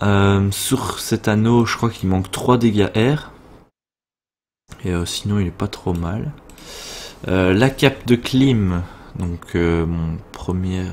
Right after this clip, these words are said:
enfin, mon, ouais, mon premier item Free Ghost <laughs> trois, je vais dire, euh, sur le, sur le roublard.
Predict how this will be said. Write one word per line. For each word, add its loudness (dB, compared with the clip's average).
enfin, -6
mon, -6
ouais, -2
mon -4
premier 0
item 0
Free -6
Ghost -2
<laughs> -8
trois, -2
je 4
vais 0
dire, -8
euh, 0
sur -4
le, -4
sur -10
le -4
roublard. -6